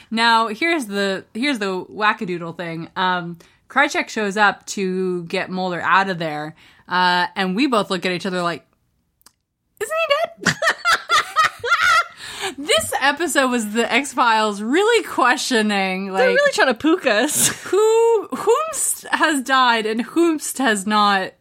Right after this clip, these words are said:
Speaker 1: or whomst has died and then come back, and whomst has died is, and is now a ghost.
Speaker 2: This is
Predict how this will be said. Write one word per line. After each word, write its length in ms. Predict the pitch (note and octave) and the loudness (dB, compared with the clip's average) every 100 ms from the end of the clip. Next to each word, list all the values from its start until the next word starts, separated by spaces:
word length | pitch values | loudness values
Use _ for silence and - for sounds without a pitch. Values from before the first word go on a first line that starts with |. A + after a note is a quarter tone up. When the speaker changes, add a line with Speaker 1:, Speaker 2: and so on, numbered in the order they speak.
| _ _ - | _ _ -2
Speaker 1:
or 140 | G#3+ | 0
whomst 340 | A3+ B3+ A#3+ | 2 0 0
has 220 | A#3+ G3+ F3+ | 0 0 0
died 280 | G#3 G3 | 2 2
and 120 | F#3+ F#3 | 0 -4
then 100 | F3+ | -4
come 260 | G#3+ F3 | -4 -2
back, 520 | E3+ G3 F3 E3+ - - - - | 2 2 2 -2 -10 -20 -20 -4
and 140 | A3 | 0
whomst 280 | B3 C4+ - | 2 2 2
has 180 | A#3+ A3 | -2 0
died 320 | A3+ A3 G#3 | 2 2 2
is, 240 | G3+ F#3 - | -2 -4 -6
and 180 | A3 G3+ | -2 0
is 140 | F3 | 0
now 200 | G3+ F#3 | 0 0
a 60 | F3 | -2
ghost. 460 | E3+ F#3 F#3 A3 - | -2 0 0 -2 -6
Speaker 2:
This 140 | - | -8
is 340 | - B4 C5 | 0 0 0